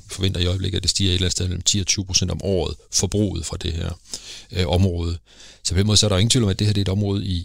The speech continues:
i kæmpe vækst, og, og det vi risikerer jo, det er jo, at, øh, at det bliver,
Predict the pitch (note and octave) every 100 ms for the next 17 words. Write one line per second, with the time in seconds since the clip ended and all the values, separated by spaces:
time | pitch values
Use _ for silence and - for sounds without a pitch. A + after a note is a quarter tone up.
0 | G2 - G2 A2 G2 D#2+ - - - -
1 | D#2 F2 F2 F2+ A2 A2+ F#2 - - C#3+
2 | F2 E2 G2 F#2+ F#2+ G2+ - E2 - -
3 | D#2+ D#2+ - _ _ _ _ - F#2 -
4 | E2+ E2+ E2 D#2